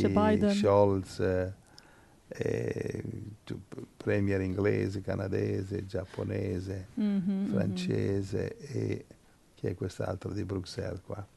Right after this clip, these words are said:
Speaker 2: Michel. E tutti lì a, sembra che sono in un pub a bere birra,
Speaker 1: <laughs>
Speaker 2: specialmente Johnson l'inglese, uh,
Speaker 1: <laughs>
Speaker 2: mamma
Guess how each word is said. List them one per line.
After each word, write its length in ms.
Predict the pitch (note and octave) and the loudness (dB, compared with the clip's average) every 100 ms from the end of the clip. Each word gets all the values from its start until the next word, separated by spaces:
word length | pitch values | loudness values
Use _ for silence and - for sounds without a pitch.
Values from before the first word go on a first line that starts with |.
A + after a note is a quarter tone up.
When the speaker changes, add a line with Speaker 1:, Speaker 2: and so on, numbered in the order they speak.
| _ | _
Speaker 2:
Michel. 500 | A2+ G2 - - F2 - - - - - - - - - - | -8 -8 -6 -6 -8 -12 -20 -20 -20 -20 -20 -20 -20 -20 -12
E 120 | - | -8
tutti 320 | A2 B2 - A2+ | 2 2 6 8
lì 240 | A#2 B2 | 10 12
a, 440 | A#2 A2 G2+ G2 - - - - - - - | 12 10 8 4 0 -12 -20 -20 -20 -20 -20
sembra 460 | - - C#3+ D3 C3+ | -12 8 10 12 12
che 140 | A2+ | 10
sono 200 | G2+ B2 | 8 10
in 80 | A#2+ | 10
un 160 | G#2+ G#2+ | 10 8
pub 280 | A#2 A#2+ A#2 | 8 10 10
a 80 | |
bere 260 | G#2+ G#2 G2 | 8 8 6
birra, 540 | F#2+ G2 F2 F2 - - - | 4 0 0 -6 -10 -18 -20
Speaker 1:
<laughs> 800 | - - - - A#3 - - - | -12 -8 -8 -10 -14 -14 -20 -20
Speaker 2:
specialmente 640 | - - A2 - A#2 A2 F2 | -12 -4 -2 4 4 4 2
Johnson 460 | G2 G2+ F#2 F#2+ | 4 4 4 0
l'inglese, 520 | F#2 F#2+ F#2+ F#2 F2 | 0 2 2 2 0
uh, 340 | E2+ F2+ F2 E2+ - D4 - D4 - | 0 0 0 -2 -2 -2 -2 -8 -8
Speaker 1:
<laughs> 480 | - - - E4+ D#4 | -16 -16 -18 -14 -8
Speaker 2:
mamma 400 | - G#2 G#2+ G#2 | -4 -2 -2 -2